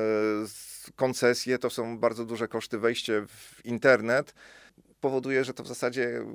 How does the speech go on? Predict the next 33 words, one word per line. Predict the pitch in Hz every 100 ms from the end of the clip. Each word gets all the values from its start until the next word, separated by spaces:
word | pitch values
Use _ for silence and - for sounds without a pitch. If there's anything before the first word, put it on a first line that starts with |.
| 101
każdy | 196 175 113
może | 98 92
własną | 87 87 90
stację | 85 80 - 82
radiową | 85 82 82
dzisiaj | 85 87 85 78
założyć. | 87 95 98 90
No, | 92 101
oczywiście | 95 107 - 92
dochodzą | 87 104 95
jakieś | 90 90 -
sprawy | - 101 95
formalne, | - 95 95 85 95 143 - - - - _
ale, | - 104 107 - 101 -
e, | 101
konsoleta | 104 135 127 120 120 117
radiowa, | 113 110 120 113 101 101
czy | 95 92
jakaś | 98 -
prosta | - 139 - 120
konsoleta, | 107 101 98 -
no | 101
może | 123 123
niekoniecznie | 117 117 110
radiowa, | 104 95 85
ale | 87
konsoleta, | 87 110 - 127 135
która | - 113
umożliwi | 107 110 104 131 120
re-, | 110 113
realizację | 104 107 104 107 120 120
prostego | - 107 127 127
programu, | - 127 123 113 104 120